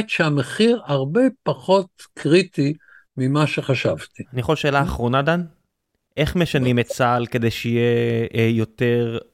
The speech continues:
Speaker 2: אסטרטגי ופחות, לא יודע אם פחות טקטי, אבל שיהיה גם נדבך אסטרטגי ולא רק טקטי? אתה יודע, אירחתי את, אה, יגיל הנקין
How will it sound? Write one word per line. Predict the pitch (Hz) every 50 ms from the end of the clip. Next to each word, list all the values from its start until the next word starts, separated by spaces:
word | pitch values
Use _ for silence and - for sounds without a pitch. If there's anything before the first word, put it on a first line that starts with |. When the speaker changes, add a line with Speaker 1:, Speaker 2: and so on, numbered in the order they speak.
| _ _ _
Speaker 2:
אסטרטגי | - - - - - - 113 - - 123 120 117 110 117 117 107
ופחות, | 110 107 - - 107 - 73 120 120 - - - - _ _
לא | 143 160
יודע | 196 190 202
אם | 190
פחות | 185 160 151 190 185 -
טקטי, | 143 120 - - 120
אבל | 110 117 113
שיהיה | 107 - - 135 131 139 147 151
גם | 147 135 143 135 127 127 107 - - _ _ _ _ _
נדבך | - 123 117 120 110 131 131 127 - 143
אסטרטגי | - - - 131 113 - 139 135 131 127 117
ולא | 107 117 113 120 123 123 110 110
רק | 120 120 -
טקטי? | - - 117 113 104 - - -
אתה | 104 120
יודע, | 120 123
אירחתי | 123 117 113 113 123 127 - - - - 135 120
את, | 117 - -
אה, | 120
יגיל | 113 110 110 101 113 123 117
הנקין | 113 113 110 104 - 107 104 104 104